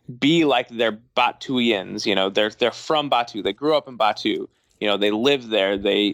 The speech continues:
they eat there, they do everything there. It's gonna be, uh, just like a full immersion story there, which is gonna be an attraction in itself, just being able to kind of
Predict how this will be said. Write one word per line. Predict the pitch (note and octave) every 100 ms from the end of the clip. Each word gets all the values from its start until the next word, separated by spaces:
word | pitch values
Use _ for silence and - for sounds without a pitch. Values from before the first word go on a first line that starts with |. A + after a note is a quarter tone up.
| -
they | G#2+
eat | F#2+ D3 C#3+ A#2+
there, | A2 F#2+
they | G2 G2+ G#2 B2+ -
do | B2
everything | A#2 A#2 A2+ G#2 G#2
there. | G2 G2
It's | - -
gonna | B2 A2+
be, | A2 A2 G#2+ - - _ - -
uh, | - G2+
just | B2 C3 -
like | B2 A2+
a | A2
full | - C3+ B2 B2+ A#2+ - _ _
immersion | B2+ A#2 A2 A#2 A2+ A2 G2+
story | - - A2+ G2 F2+ D#2
there, | - - - G2
which | A#2+ - - - - _ _ - A#2
is | C#3
gonna | D3+ F#3
be | F3 D#3
an |
attraction | B2+ A2+ - C3 - B2+ G#2
in | G#2
itself, | - - B2+ A2 -
just | G2 -
being | A2 G#2+
able | G#2+ G#2+
to | - G#2
kind | - A2
of | G#2+